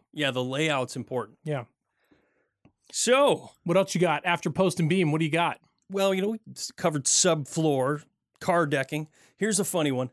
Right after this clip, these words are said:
Speaker 1: Sill sealer.
Speaker 2: Sill sealer.
Speaker 1: Seal,
Speaker 2: Yeah.
Speaker 1: I've heard it, seal, seal sealer, too.
Speaker 2: Sill,
Speaker 1: Sealer.
Speaker 2: sill sealer.
Speaker 1: Foam,
Speaker 2: Yeah.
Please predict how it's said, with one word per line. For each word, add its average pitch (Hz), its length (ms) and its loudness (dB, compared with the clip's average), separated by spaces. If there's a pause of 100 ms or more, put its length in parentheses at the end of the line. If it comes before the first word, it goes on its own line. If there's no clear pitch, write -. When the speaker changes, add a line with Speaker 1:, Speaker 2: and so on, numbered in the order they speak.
Speaker 1:
Sill 180 380 0
sealer. 160 480 0 (480)
Speaker 2:
Sill 247 320 2
sealer. 156 460 2
Speaker 1:
Seal, 220 380 2
Speaker 2:
Yeah. 165 140 -2
Speaker 1:
I've 143 120 0
heard 165 160 0
it, - 120 -8
seal, 175 420 0
seal 196 340 2
sealer, 120 420 -2
too. 135 320 -2
Speaker 2:
Sill, 185 320 2
Speaker 1:
Sealer. 143 180 2
Speaker 2:
sill 170 460 0
sealer. 135 420 -2
Speaker 1:
Foam, 170 280 -2
Speaker 2:
Yeah. 165 60 -4